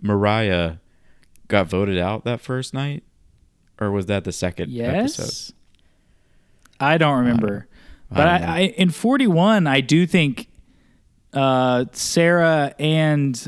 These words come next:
Speaker 2: um, Eric got
Speaker 1: Yes.
Speaker 2: voted out.
Speaker 1: Yes.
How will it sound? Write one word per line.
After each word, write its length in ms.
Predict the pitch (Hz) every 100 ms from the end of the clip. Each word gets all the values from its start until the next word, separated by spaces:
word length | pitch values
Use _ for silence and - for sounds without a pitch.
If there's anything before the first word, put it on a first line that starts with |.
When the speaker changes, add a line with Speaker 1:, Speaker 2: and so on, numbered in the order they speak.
| -
Speaker 2:
um, 800 | 127 123 123 120 117 117 117 123 - - _ _ _ _ _ _ _ _ _ - - -
Eric 520 | 147 151 185 285 370 _ - - - - _ _ _ _ -
got 200 | 196 202
Speaker 1:
Yes. 100 | 226
Speaker 2:
voted 220 | 233 247
out. 300 | 254 285 285 _ - _ _ -
Speaker 1:
Yes. 580 | 92 82 - - -